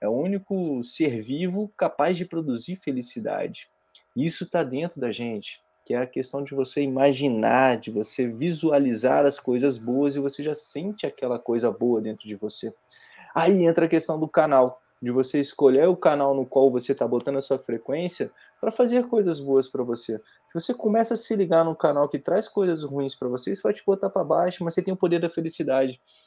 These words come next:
O que te leva à felicidade de forma consciente? É um pensamento, é uma ação?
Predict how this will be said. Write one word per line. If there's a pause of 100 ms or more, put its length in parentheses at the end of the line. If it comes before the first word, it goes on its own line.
O
que
te
leva
à
felicidade
de
forma
consciente?
É
um
pensamento,
é
uma
ação?